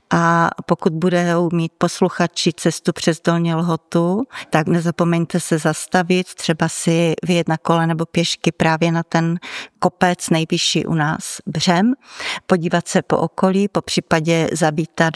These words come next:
do nějaké hospodky na nějaké, mm, výborné občerstvení, a nebo se projít po naučné stezce, eh, v oboře, anebo po těch našich nových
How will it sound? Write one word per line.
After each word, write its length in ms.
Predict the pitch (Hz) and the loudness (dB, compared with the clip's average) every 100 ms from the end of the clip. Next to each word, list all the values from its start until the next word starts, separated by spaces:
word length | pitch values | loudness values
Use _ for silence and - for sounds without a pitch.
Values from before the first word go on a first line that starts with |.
| 170 | 0
do 320 | - 165 160 160 | 0 2 0 0
nějaké 360 | 170 156 156 151 | 0 0 0 0
hospodky 580 | 165 - - 175 - 175 | -2 -2 -2 -2 0 -2
na 100 | 165 | 0
nějaké, 320 | 160 160 165 - | 0 -2 -4 -2
mm, 400 | 160 156 - 143 | -2 -2 -4 -2
výborné 400 | 170 - 160 165 | -2 -2 -2 0
občerstvení, 840 | - - 175 170 - 185 185 202 233 - - - - - - | -2 0 0 0 -2 0 2 2 -2 -8 -12 -10 -10 -4 0
a 300 | 170 175 165 | 2 2 2
nebo 240 | 175 180 | 0 0
se 160 | - - | -2 -2
projít 380 | - 165 160 - | 0 0 0 0
po 120 | 160 | 0
naučné 480 | 165 175 - 202 185 | 2 0 0 0 0
stezce, 800 | - - - - - 170 165 175 - | -2 -4 -4 -8 -2 0 2 0 0
eh, 340 | 170 170 170 | -2 0 -2
v 100 | 165 | -4
oboře, 600 | - 170 190 185 196 185 185 | -2 0 0 0 0 0 0
anebo 300 | 165 160 160 | -2 0 -2
po 140 | - 180 | -2 -4
těch 260 | 165 170 - | -2 -2 -2
našich 400 | 170 165 - 160 | -2 -2 0 0
nových 580 | 170 160 185 185 208 - | 2 0 0 0 0 -6